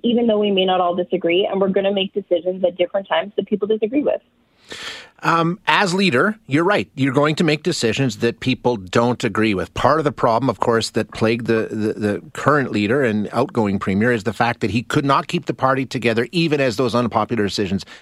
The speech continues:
Speaker 2: had to be made, like they do in all governments. How do you do that? How do you
Speaker 1: Mm-hmm.
Speaker 2: avoid that trap of saying, "You know what? I know there's people in this party that aren't gonna agree with me, but this is how I'm gonna keep them on board and keep everybody pulling on the rope in the same direction so we don't fall apart and end up in the same position three years from now"?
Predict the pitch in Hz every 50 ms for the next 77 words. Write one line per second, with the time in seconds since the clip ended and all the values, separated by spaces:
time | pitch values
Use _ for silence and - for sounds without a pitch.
0 | _ - 113 117 113 98 117 104 117 101 98 95 104 113 127 151 170 165 - 185
1 | 175 165 143 190 190 190 180 190 214 226 190 - 95 80 78 73 - - - -
2 | _ _ _ _ _ _ - 175 226 269 269 262 240 170 160 202 196 160 127 117
3 | - 147 196 226 240 254 247 220 185 185 180 175 139 139 135 - - 139 135 -
4 | 135 113 - 127 117 120 120 135 131 135 160 160 139 113 104 123 165 208 202 123
5 | - 104 92 - 90 90 90 87 - - 101 101 98 85 - 90 123 139 - 123
6 | 95 87 - - 90 107 107 95 - - - - _ _ - - - - - _
7 | - 120 120 - 185 185 180 190 151 139 147 147 139 127 113 - - 147 135 -
8 | 127 120 120 113 110 107 92 113 117 120 120 117 104 - 135 123 - 120 123 143
9 | 135 139 127 120 - - 135 143 139 135 123 120 113 107 120 120 - 120 101 95
10 | 87 - 107 107 101 104 107 117 - 117 107 - - 139 147 139 - 143 185 202
11 | 151 156 131 117 110 - - 117 127 120 123 120 123 120 - - 123 120 110 -
12 | 120 120 113 110 120 101 113 110 - 127 - - 127 143 170 208 180 - - 69
13 | -